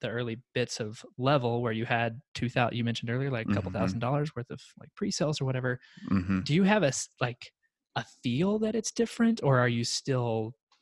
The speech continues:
Speaker 1: just working through it?
Speaker 2: Um, it feels, it feels definite-, <laughs> definitely different
Speaker 1: <laughs>
Speaker 2: in good ways. Like,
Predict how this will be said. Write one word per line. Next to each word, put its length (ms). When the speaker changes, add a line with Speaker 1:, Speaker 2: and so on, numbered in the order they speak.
Speaker 1:
just 140
working 260
through 200
it? 120
Speaker 2:
Um, 380
it 220
feels, 460
it 120
feels 280
definite-, 500
<laughs> 180
definitely 380
different 500
Speaker 1:
<laughs> 20
Speaker 2:
in 260
good 160
ways. 380
Like, 260